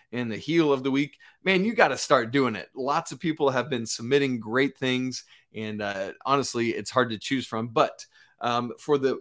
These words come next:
for the Heel of the Week, the Yay, I'm actually picking this one out myself today. And why? Because I said off the top of the show, we're gonna celebrate something that Leaky Black is get, is on the verge of doing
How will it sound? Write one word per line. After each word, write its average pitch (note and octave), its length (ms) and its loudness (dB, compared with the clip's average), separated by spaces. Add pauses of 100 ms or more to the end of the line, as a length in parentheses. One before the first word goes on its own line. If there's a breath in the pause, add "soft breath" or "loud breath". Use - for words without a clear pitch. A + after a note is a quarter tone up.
for D3+ 160 4
the B2 120 4
Heel C4+ 340 6
of C3+ 100 6
the B2+ 80 2
Week, B2 260 0
the B2+ 100 0
Yay, G3 560 2 (440 soft breath)
I'm C4 140 -4
actually D#3 380 -4
picking C#3 320 -4
this C#3 180 0
one B2+ 260 0
out A2+ 360 2 (100)
myself G#2 1120 0
today. - 480 -6
And A2+ 160 -6
why? C#3 260 4
Because C#3 340 -2
I D#3+ 120 2
said D#3+ 220 0
off B2+ 140 2
the - 80 -16
top B2 300 -6
of A#2 60 -8
the A2+ 60 -6
show, A2 420 -2 (240 soft breath)
we're D3 180 2
gonna G3 160 4
celebrate B2 640 2
something B2+ 320 -4
that G#2 180 -6
Leaky D#3 320 -4
Black C3 400 4 (340 soft breath)
is A2+ 200 -2
get, G#2+ 480 -4
is C3 260 -2
on E3 220 4
the D3 80 6
verge C#3 400 2
of B2 120 -2
doing A2+ 420 0